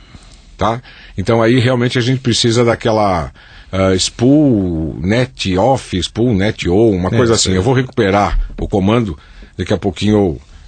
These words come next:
Speaker 1: eu passo direitinho pra vocês, né, que é pe-, pela linha de comando. Além do que é muito mais rápido do que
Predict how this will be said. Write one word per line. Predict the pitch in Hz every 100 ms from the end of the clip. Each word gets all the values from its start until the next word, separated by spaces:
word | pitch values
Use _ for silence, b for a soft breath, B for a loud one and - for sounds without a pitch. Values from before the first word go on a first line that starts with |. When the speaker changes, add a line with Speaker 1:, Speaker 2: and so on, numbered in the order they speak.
| -
Speaker 1:
eu | 80
passo | - 95 - 87
direitinho | 78 101 92 82 95 87
pra | 92
vocês, | 85 - 69 - - B B B -
né, | 98
que | 92
é |
pe-, | 78 90 -
pela | 104 98
linha | 104 101
de |
comando. | 101 101 92
Além | 139 262
do | -
que |
é | 269
muito | 302 294
mais | 269 -
rápido | 127 135 190 90
do | 87
que | 101 92